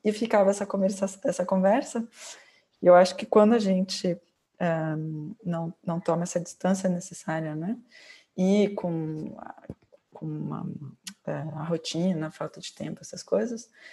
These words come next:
eh, a gente perde essa informação. E só foi chegar e dizer, "Gabi, eh, você tá dizendo que não tem meia?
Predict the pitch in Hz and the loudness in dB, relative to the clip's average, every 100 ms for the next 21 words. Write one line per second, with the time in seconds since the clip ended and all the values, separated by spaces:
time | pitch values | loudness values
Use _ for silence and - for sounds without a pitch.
0 | - - - 170 165 175 190 190 196 214 | -20 -20 -4 -4 -2 0 0 0 4 4
1 | 220 190 190 190 170 160 - 196 - _ | 2 -4 -6 -2 -4 -4 -10 -14 -14 _
2 | _ _ - - _ _ 170 165 165 165 | _ _ -20 -20 _ _ -8 -6 -4 -6
3 | 165 185 170 - 190 190 - 180 175 185 | -2 2 2 6 6 6 2 2 0 0
4 | 233 - 202 190 180 196 190 220 190 196 | -2 -2 -2 0 0 0 2 2 0 -2
5 | - _ - 175 165 160 185 - 202 196 | -14 _ 0 0 0 -4 -6 0 2 4
6 | 202 202 180 180 202 190 170 165 - 180 | 2 0 -2 0 2 0 -4 -6 -2 0
7 | 160 147 | 0 -2